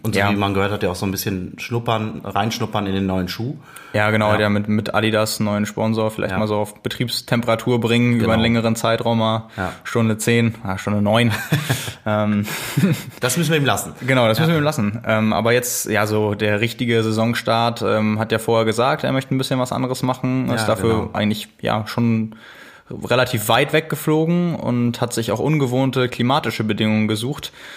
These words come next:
Speaker 2: Ähm, auch wenn man natürlich weiß, dass, äh, die ihm eigentlich sehr, sehr gut liegen, äh, aus den vergangenen
Speaker 1: Heiß
Speaker 2: Jahren.
Speaker 1: kann er, ja.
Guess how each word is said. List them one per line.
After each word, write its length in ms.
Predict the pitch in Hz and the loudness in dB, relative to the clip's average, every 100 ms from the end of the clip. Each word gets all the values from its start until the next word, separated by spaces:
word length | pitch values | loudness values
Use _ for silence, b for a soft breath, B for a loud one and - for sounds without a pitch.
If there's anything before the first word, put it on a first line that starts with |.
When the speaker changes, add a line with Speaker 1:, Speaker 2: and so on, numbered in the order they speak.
| B | B
Speaker 2:
Ähm, 180 | 107 107 | -2 0
auch 100 | 113 | 2
wenn 80 | 117 | 2
man 80 | 117 | 2
natürlich 260 | 127 110 | 2 2
weiß, 220 | 120 127 | 4 4
dass, 260 | 120 113 - | 2 0 -2
äh, 200 | 101 113 | 0 0
die 140 | 117 | 0
ihm 120 | 127 113 | 0 0
eigentlich 340 | 120 117 117 | 2 0 0
sehr, 160 | 123 117 | 0 2
sehr 120 | 117 | 2
gut 180 | 113 143 | 0 0
liegen, 420 | 151 160 190 131 | 2 2 0 -2
äh, 200 | 117 117 | -2 0
aus 160 | 107 | 0
den 120 | 113 110 | -2 -2
vergangenen 440 | 113 110 110 107 | 0 2 2 2
Speaker 1:
Heiß 60 | 107 | 2
Speaker 2:
Jahren. 200 | 117 131 | 2 0
Speaker 1:
kann 120 | 98 | -2
er, 160 | 131 123 | -4 -6
ja. 140 | 104 | -6